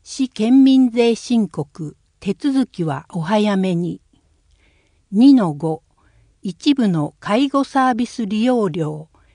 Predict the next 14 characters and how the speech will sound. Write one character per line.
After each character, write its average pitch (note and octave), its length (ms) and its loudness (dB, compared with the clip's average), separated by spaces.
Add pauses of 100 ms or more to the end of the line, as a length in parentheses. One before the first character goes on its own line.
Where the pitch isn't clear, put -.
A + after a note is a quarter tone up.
(160)
医 F#3+ 140 -8
療 C4 320 0
費 C#4 140 -4
控 C4 300 0
除 F3 160 -4
の C#3+ 140 -4
対 F#3+ 280 -6
象 E3+ 360 -4
で D#3 160 -6
す。 - 320 -20 (1200)
三、 A3 500 -4 (220)
広 A3+ 240 2
告。 F#3 480 -4 (920)
四、 G#3 440 0